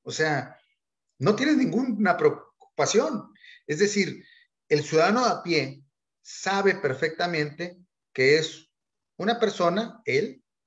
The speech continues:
un voto, en libertad. Cuando se atenta contra esta libertad del voto, es decir, que alguien me lo quiere comprar,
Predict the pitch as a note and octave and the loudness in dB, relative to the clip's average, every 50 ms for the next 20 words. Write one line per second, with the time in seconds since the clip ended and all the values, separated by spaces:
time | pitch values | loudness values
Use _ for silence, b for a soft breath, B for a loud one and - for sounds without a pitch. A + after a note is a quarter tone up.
0 | _ _ _ _ _ _ _ _ G3 G#3 G3+ - C3+ C3+ C3+ C3+ C3 - - - | _ _ _ _ _ _ _ _ 2 2 4 4 4 2 0 -2 -8 -10 -14 -20
1 | _ _ _ _ _ _ _ _ _ _ _ _ - E3+ F3+ E3+ E3 C#3+ C#3 A#2 | _ _ _ _ _ _ _ _ _ _ _ _ -4 -2 -2 0 2 2 2 0
2 | - - G#2 - - - _ _ _ _ _ _ _ _ _ _ _ _ _ b | 0 -4 -8 -8 -10 -16 _ _ _ _ _ _ _ _ _ _ _ _ _ b
3 | b b b b b b b b _ _ D3+ D3+ D3 D3 C#3+ D3 C#3+ - D3 B2+ | b b b b b b b b _ _ 0 2 2 4 2 2 2 2 0 0
4 | - - A#3 C#4 D4 C#4 D#4 D4+ - G#3+ F3+ D3+ - G3 F#3+ - A#3 A3+ G#3+ G3 | 0 0 0 0 0 -2 -4 -4 -4 -6 -6 -4 -2 -4 -2 0 0 0 0 2
5 | F#3 F3 D#3 - D3+ D3+ D3+ - D#3+ D3 C3 A2 A2 C3+ C3 - - - - - | 0 0 0 -2 -2 -4 -2 -2 -4 -4 -4 -6 -6 -4 -4 -4 -6 -8 -14 -18
6 | - _ _ _ _ _ _ _ _ _ _ _ _ _ A#2 B2 C#3+ C#3 C#3+ E3 | -18 _ _ _ _ _ _ _ _ _ _ _ _ _ -8 -6 -6 -2 -2 -2
7 | C#3+ - - - C3 C3 D#3 F#3+ F#3+ D#3+ C#3+ B2 A2+ G#2+ - - C#3+ C#3+ - - | -2 -2 -2 -2 -2 0 0 0 0 0 0 -2 -2 -4 -2 0 0 0 0 -2
8 | - A2+ G#2+ G#2 - A2 A#2+ C#3 D3+ D3+ C#3 - | -6 -10 -10 -10 -10 -10 -8 -6 -6 -6 -8 -10